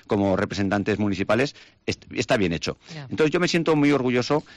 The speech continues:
Speaker 1: de la gente que ha participado y el resultado era asumible. Es más, el reglamento de participación ciudadana nos dice que no es vinculante una encuesta de este tipo, pero nosotros la hacemos vinculante, es nuestra responsabilidad.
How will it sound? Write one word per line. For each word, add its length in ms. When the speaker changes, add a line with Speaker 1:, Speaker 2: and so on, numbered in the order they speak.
Speaker 1:
de 160
la 180
gente 300
que 80
ha 40
participado 560
y 340
el 120
resultado 520
era 180
asumible. 580
Es 140
más, 240
el 160
reglamento 300
de 60
participación 580
ciudadana 480
nos 260
dice 400
que 120
no 80
es 80
vinculante 760
una 200
encuesta 360
de 60
este 180
tipo, 300
pero 200
nosotros 300
la 80
hacemos 260
vinculante, 400
es 60
nuestra 200
responsabilidad. 640